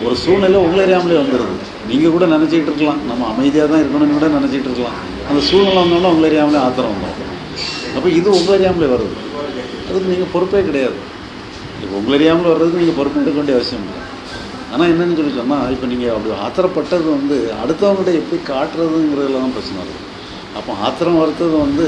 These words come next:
அடுத்தவங்கள்ட்ட நீங்க எல்லாத்தையும் காட்டிட முடியாது. அப்போ ஒரு சமுதாயத்துல வந்து நம்ம எதைத்தான் காட்டணும், எதை காட்டக்கூடாதுங்கிற வரைமுறை இருக்கு. அப்போ அது வந்து நமக்கு அதை கண்ட்ரோல் பண்ணக்கூடிய கெப்பாசிட்டி நம்மகிட்ட இருக்குது. நம்ம அப்படி நம்ம, நம்மளை மீறி வந்துருதுன்னுட்டுலாம் சொல்லி இல்லை, நம்ம கையில எடுக்கிறதுனால நம்மளை மீறி இருக்கு.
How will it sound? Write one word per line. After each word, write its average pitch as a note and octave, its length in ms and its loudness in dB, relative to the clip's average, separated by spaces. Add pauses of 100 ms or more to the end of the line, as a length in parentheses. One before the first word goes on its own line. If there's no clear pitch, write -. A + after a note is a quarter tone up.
அடுத்தவங்கள்ட்ட F3+ 500 2
நீங்க E3+ 200 4
எல்லாத்தையும் D#3 340 0
காட்டிட C#3 240 0
முடியாது. F#2+ 360 -6 (540)
அப்போ G#2 180 -10
ஒரு - 100 -2
சமுதாயத்துல D3 680 0
வந்து D#3 180 0
நம்ம D3+ 140 2
எதைத்தான் D3+ 520 -2
காட்டணும், C#3 380 -2
எதை C#3 160 -2
காட்டக்கூடாதுங்கிற B2 760 -4
வரைமுறை A2 360 -4
இருக்கு. F2 240 -10 (720)
அப்போ E3 200 -4
அது D3 200 0
வந்து F#3 220 2
நமக்கு E3+ 260 0
அதை D#3+ 140 2
கண்ட்ரோல் D#3+ 480 -2
பண்ணக்கூடிய E3 340 -2
கெப்பாசிட்டி E3 440 -4
நம்மகிட்ட D#3 260 -2
இருக்குது. B2 380 -4 (600)
நம்ம G#2 200 -4
அப்படி A#2 200 0
நம்ம, A#2+ 200 -2 (240)
நம்மளை C#3+ 280 2
மீறி F3 220 4
வந்துருதுன்னுட்டுலாம் D#3+ 800 2
சொல்லி C3 180 0
இல்லை, G#2+ 220 -2
நம்ம G2 260 -6
கையில C#3 260 0
எடுக்கிறதுனால E3 480 2
நம்மளை D3+ 320 2
மீறி B2+ 140 2
இருக்கு. F#2+ 280 -2